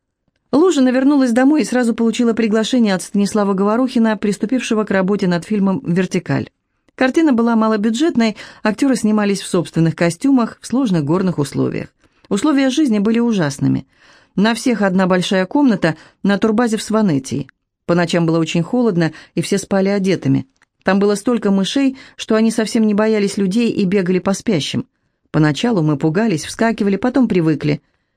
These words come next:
Сквозь сон слышали порой жалобные звуки Володиной гитары, когда они задевали струны. Роль врача была небольшой, но Лариса с удовольствием там играла, потому что режиссёр собрал отличную команду профессионалов.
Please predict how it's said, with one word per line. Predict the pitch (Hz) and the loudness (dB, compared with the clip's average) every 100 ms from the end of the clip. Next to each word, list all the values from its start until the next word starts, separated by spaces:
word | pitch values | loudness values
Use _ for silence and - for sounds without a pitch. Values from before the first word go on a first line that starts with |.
| _ | _
Сквозь | - - 190 175 - | -8 0 0 0 -2
сон | 240 247 226 - - | 0 2 0 -6 -10
слышали | - 277 - 202 | -2 0 2 0
порой | 190 190 196 | 0 0 0
жалобные | 180 233 220 190 190 170 | 0 0 0 0 0 -2
звуки | 180 220 202 | -2 -2 0
Володиной | 180 185 185 175 180 | 0 0 0 0 0
гитары, | 196 202 180 139 139 | -2 0 0 0 -2
когда | 143 131 147 | -4 0 0
они | 147 147 | 2 2
задевали | 143 143 147 147 | 0 0 0 0
струны. | 143 - 147 143 - _ _ _ _ _ _ _ _ _ _ _ - | -2 -2 0 0 -2 _ _ _ _ _ _ _ _ _ _ _ -2
Роль | 294 330 - | 2 2 0
врача | 214 254 254 269 | 0 0 0 0
была | 208 202 220 | 0 0 0
небольшой, | 214 214 208 - 147 135 - - _ | 0 0 -2 0 0 -2 -6 -20 _
но | 214 233 | 0 2
Лариса | 233 233 226 214 | 2 0 0 -2
с | 208 | 0
удовольствием | 220 226 226 196 175 | 0 0 0 0 0
там | 175 170 | 0 0
играла, | 170 214 254 170 - - _ | 0 0 0 -2 -4 -20 _
потому | - 185 202 | -4 0 0
что | - 196 | 0 0
режиссёр | 190 190 262 247 | 0 0 0 0
собрал | 208 180 202 - | 0 0 0 0
отличную | 180 214 226 214 185 | -2 -2 -2 -2 0
команду | 175 190 185 170 | 0 0 0 0
профессионалов. | 180 170 165 175 165 170 - | -2 -2 -2 -2 0 -2 -4